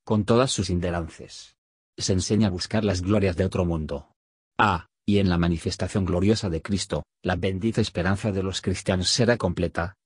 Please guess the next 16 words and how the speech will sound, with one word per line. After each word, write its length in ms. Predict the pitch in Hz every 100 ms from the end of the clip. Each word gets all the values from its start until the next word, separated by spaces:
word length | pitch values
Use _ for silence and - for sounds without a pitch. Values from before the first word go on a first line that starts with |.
| -
para 180 | 101
llevarnos 460 | 95 85 95 95 -
a 60 | 104
la 120 | 92
santidad 480 | 92 82 90 104 98
y 80 | 85
la 120 | 82
felicidad 540 | - 87 92 87 107
era 140 | 104 110
el 100 | 90
fin 180 | 110 101
de 80 |
la 120 | 92 87
muerte 340 | 87 - 113
de 120 | 90
Cristo. 520 | - 90 - - -